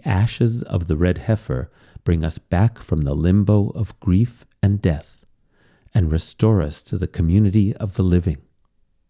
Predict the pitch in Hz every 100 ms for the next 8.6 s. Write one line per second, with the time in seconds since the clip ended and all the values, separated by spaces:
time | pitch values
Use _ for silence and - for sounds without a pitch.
0 | _ _ _ _ _ _ _ _ _ _
1 | 113 - - 117 123 - 65 90 - _
2 | _ - 87 80 85 82 85 - - 120
3 | 104 73 62 73 _ _ 80 73 76 -
4 | 98 - - 85 _ _ _ _ _ _
5 | _ _ _ _ _ _ _ _ - _
6 | - 80 85 92 - - 92 82 - 82
7 | 85 85 80 80 90 87 87 85 87 82
8 | 90 82 82 82 90